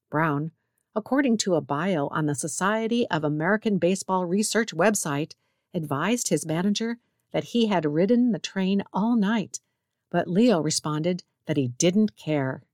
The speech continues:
Brown got two hits in eight at-bats as the Cubs beat the Dodgers in both games,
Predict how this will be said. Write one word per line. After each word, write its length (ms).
Brown 260
got 280
two 180
hits 300
in 220
eight 320
at-bats 580
as 220
the 180
Cubs 640
beat 160
the 80
Dodgers 440
in 120
both 260
games, 540